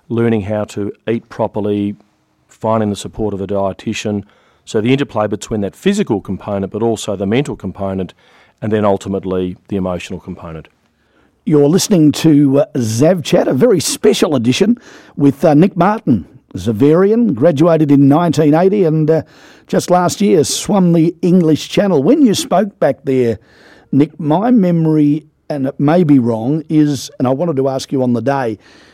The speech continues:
Speaker 2: what was your lowest moment in the nine, ten hours as you set off from Dover, swam in the dark? Uh, there must have been low, challenging moments, I'm guessing.
Speaker 1: There was a couple of really challenging moments.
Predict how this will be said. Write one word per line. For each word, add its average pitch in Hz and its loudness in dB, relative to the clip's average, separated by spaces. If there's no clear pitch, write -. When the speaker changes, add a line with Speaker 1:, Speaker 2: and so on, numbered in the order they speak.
Speaker 2:
what 240 -2
was 233 2
your 180 2
lowest 139 0
moment 123 0
in 127 0
the 120 0
nine, 123 0
ten 127 -4
hours 120 -6
as 98 -10
you 113 -8
set 165 2
off 143 0
from 120 -2
Dover, 123 -2
swam 156 -8
in 147 -2
the 127 -4
dark? 123 -8
Uh, 127 -4
there 156 4
must 185 0
have 165 -2
been 156 4
low, 147 2
challenging 135 -2
moments, 120 -2
I'm 123 -2
guessing. 107 -4
Speaker 1:
There 135 2
was 120 0
a 127 0
couple 156 -2
of 110 -4
really 117 0
challenging 104 -4
moments. 101 -6